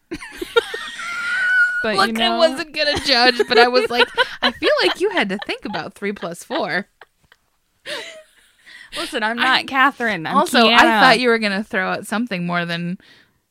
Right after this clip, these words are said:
Speaker 2: addition, and I was like, "I might be able to do this." Do you remember at the Eggster party, I fucking solved the math problem that was on the mirror? I was like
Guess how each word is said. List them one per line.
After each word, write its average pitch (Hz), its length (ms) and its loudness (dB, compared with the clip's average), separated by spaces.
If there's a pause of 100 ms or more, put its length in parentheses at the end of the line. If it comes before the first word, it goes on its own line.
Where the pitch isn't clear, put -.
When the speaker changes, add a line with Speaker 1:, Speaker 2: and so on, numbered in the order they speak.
(100)
Speaker 2:
addition, 180 720 -4 (100)
and 190 80 -8
I 165 60 -8
was 170 180 -12
like, 160 200 -10
"I 226 100 -4
might 247 200 -4
be - 100 -12
able 104 140 -16
to 156 80 -18
do 208 220 -8
this." - 400 -16 (320)
Do 311 80 -6
you 339 60 -4
remember 320 280 0
at 302 200 2
the - 80 -2
Eggster 233 420 0
party, 247 440 0 (440)
I 190 60 -8
fucking 233 360 -2
solved 226 340 0
the 214 60 -2
math 202 260 4
problem 269 380 4
that 247 160 4
was 254 100 2
on 233 220 6
the 240 60 2
mirror? 240 480 4 (260)
I 208 80 -4
was 202 240 -6
like 175 360 -6